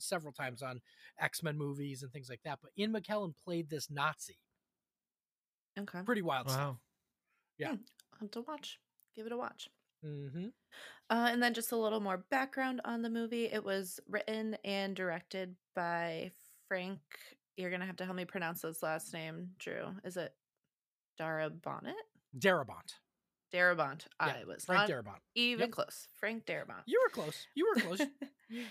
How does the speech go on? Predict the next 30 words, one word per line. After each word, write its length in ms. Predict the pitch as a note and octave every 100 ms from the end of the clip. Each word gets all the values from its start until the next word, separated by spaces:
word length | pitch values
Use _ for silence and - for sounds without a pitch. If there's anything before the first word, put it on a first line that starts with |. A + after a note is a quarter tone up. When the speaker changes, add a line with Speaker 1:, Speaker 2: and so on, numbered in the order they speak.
| G#3+
Speaker 1:
you 100 | A3+
just, 260 | C#4 -
it 60 | A#3
was 100 | G#3+
the 100 | A3
wrong, 520 | G#3+ A3 A3+ A#3 A#3
uh, 240 | G#3 G3+ G3
emphasis 720 | G#3 G#3+ - G#3 G3 - E3 F3
on 120 | D#3+
the 100 | D#3+
wrong 440 | D#3 D#3 D#3 D#3
syllable. 560 | D3 E3 D3 D#3 B2 -
Speaker 2:
<laughs> 40 | - _ _ _ _ _ - _ - - D4
And 320 | D3+ G#3 F3 A3+
he's 300 | A3+ A3+ G#3+
Speaker 3:
<laughs> 40 | -
Speaker 2:
also 300 | G3+ G#3 G#3+
done 360 | G#3 G3 F#3+
some 220 | G3+ G#3 F#3+
other 420 | F#3 F3+ F#3 F#3 F3+ -
film 320 | F#3 F3+ F3+ -
adaptations 640 | F3+ F3 G3 F3 F#3+ F3
of 100 | E3+
Stephen 440 | - F3+ E3+ E3+ E3
King's, 480 | - A#3+ A3+ A3+ A3 -
uh, 180 | F#3 F3
The 100 | F3
Green 280 | F3 F3+ F3
Mile, 640 | G3+ G3+ G3+ G3+ G#3 G#3+ _
The 80 | D3